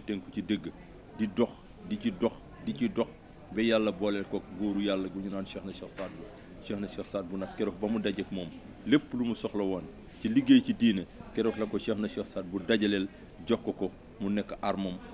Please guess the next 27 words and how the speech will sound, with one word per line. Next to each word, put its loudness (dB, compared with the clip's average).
mu 0
dugge 0
ko 0
ci -6
ay 0
mbokkam, 0
def 4
ci 2
loo 4
xamante -4
ni, -4
macha -4
allah, -2
lu -6
kawe 4
njort -2
ay -6
mbokkam -4
lañ. -6
Ndax 0
diggante 4
Ngaabu 4
ak -8
Diegane 4
un 6
kilomètre 0
la. -16